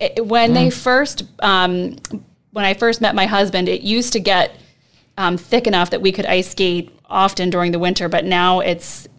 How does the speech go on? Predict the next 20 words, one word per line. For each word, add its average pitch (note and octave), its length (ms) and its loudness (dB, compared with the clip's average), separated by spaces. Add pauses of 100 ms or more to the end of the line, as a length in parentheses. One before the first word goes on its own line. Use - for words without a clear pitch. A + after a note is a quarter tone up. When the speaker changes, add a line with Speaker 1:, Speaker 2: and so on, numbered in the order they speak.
Speaker 1:
just G#3 220 -4
a G#3+ 40 0
little A3+ 220 0
bit A3+ 160 2
warmer C4+ 380 2
here F#3+ 220 0
than F3 120 0
it F3 60 -4
used F3 300 -4
to F3+ 80 -6
be E3+ 200 -6
twenty F3 340 -6
years F3 300 -4
<laughs> A#3 60 0
ago G#3+ 380 2
when A#3 180 0
we C#4 140 4
first C4+ 320 -2
started G#3+ 340 -2
dating. G3+ 580 -2